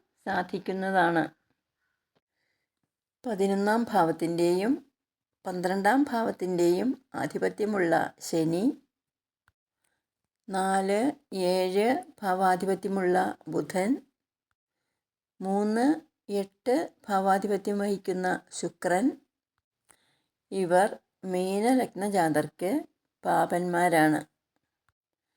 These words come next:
മീനലഗ്നത്തിൽ ജനിച്ചവരുടെ പൊതുഫലങ്ങളാണ് ഇവിടെ പറഞ്ഞിരിക്കുന്നത്. ഗ്രഹനിലയിലെ ഗ്രഹങ്ങളുടെ സ്ഥാനം, ബലം,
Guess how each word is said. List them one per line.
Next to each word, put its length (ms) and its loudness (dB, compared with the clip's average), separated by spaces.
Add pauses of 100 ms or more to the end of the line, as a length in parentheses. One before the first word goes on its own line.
(600)
മീനലഗ്നത്തിൽ 1040 2 (300)
ജനിച്ചവരുടെ 800 0 (440)
പൊതുഫലങ്ങളാണ് 1040 0 (400)
ഇവിടെ 300 -2 (840)
പറഞ്ഞിരിക്കുന്നത്. 880 2 (1400)
ഗ്രഹനിലയിലെ 920 4 (380)
ഗ്രഹങ്ങളുടെ 600 2
സ്ഥാനം, 580 0 (460)
ബലം, 500 6